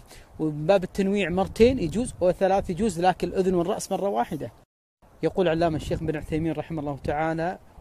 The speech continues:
"والتنويع في العبادة في السنن"، يعني تنوع، مرة تتوضأ مرة، مرة مرتين، مرة ثلاث، يورث الخشوع في عبادتك. مثال ذلك أيضا تكبيرة الإحرام، مرة تقول: "الله أكبر"، يعني ترفع يدك بعدين تكبر، ومرة تقول مع بعض: "الله أكبر"، مرة تقول:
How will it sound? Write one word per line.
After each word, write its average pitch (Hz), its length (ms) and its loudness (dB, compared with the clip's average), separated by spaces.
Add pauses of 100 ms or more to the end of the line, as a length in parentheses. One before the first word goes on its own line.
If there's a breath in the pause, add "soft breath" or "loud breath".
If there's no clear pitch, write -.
"والتنويع 165 760 -2
في 190 340 -6
العبادة 160 460 2
في - 80 -6
السنن"، 160 420 -4
يعني 147 200 -6
تنوع، 160 260 -4
مرة 160 180 -4
تتوضأ 143 440 -6
مرة، 143 260 -6
مرة 147 180 -6
مرتين، 151 440 -4
مرة 147 140 -4
ثلاث، 170 320 0 (460 soft breath)
يورث 202 240 0
الخشوع 208 380 -4
في 190 180 -4
عبادتك. 190 440 -4 (1160)
مثال 294 340 10
ذلك 214 320 6
أيضا 233 240 4
تكبيرة 269 380 -2
الإحرام، 196 340 2 (200)
مرة 254 220 4
تقول: 208 300 0 (680)
"الله 202 260 8
أكبر"، 214 220 4
يعني 175 120 4
ترفع 202 300 0
يدك 190 180 2
بعدين 160 240 0
تكبر، 208 420 2
ومرة 202 240 2
تقول 202 280 0
مع 185 140 4
بعض: 175 280 6 (100)
"الله 170 480 4
أكبر"، 220 300 0
مرة 202 180 0
تقول: 208 340 -2